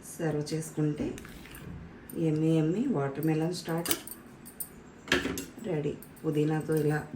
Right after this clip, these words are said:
గార్నిష్ చేసుకుంటే. హాయ్ వ్యూవర్స్, ఈరోజు వాటర్ మెలన్ స్టార్టప్ ఎలా చేసుకోవాలో చూద్దాం. దానికి కావాల్సిన పదార్థాలు: వాటర్ మెలన్, సబ్జా గింజలు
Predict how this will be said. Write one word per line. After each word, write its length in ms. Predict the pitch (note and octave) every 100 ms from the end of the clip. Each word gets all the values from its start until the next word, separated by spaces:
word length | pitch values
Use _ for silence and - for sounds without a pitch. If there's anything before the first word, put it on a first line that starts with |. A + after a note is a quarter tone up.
| -
గార్నిష్ 360 | C3+ C#3+ D3 -
చేసుకుంటే. 560 | C#3+ C#3+ D3+ D3+ D#3 C#4+ - - - - - - - _ _ - - - - A3
హాయ్ 220 | G3+ G#3
వ్యూవర్స్, 520 | G#3 G#3 G3 G#3 G#3 - F#3+
ఈరోజు 360 | F3+ E3+ G#3 C#4+ A#3+
వాటర్ 340 | E3+ E3+ F#3
మెలన్ 240 | F#3+ G#3 B3
స్టార్టప్ 440 | - F3 E3 F3+ E3
ఎలా 100 | E3 E3
చేసుకోవాలో 420 | E3 - E3+ F#3 -
చూద్దాం. 300 | D#3 A#2+ B2+ -
దానికి 220 | F#3 G3 G3
కావాల్సిన 360 | E3+ E3+ F3 F#3+
పదార్థాలు: 500 | E3+ D3+ D#3 D#3 C#3 - - - - - E3
వాటర్ 280 | D#3 D#3 D#3+
మెలన్, 240 | E3+ C4+ G#4+ - - - - - - - - -
సబ్జా 300 | E3+ C#3+ D#3+
గింజలు 320 | E3 E3+ F3+